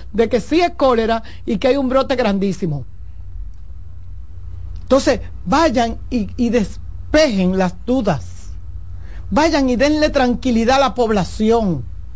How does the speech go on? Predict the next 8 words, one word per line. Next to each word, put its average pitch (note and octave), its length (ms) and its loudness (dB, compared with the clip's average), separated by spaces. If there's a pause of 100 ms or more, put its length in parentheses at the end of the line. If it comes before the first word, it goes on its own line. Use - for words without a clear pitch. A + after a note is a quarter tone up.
(800)
Hagan C#4+ 340 4
eso. D4 600 4 (800)
Porque D4 180 2
para E4 160 4
eso D#4+ 180 2
que B3 60 0
usted F#3+ 240 2
está. D4+ 400 0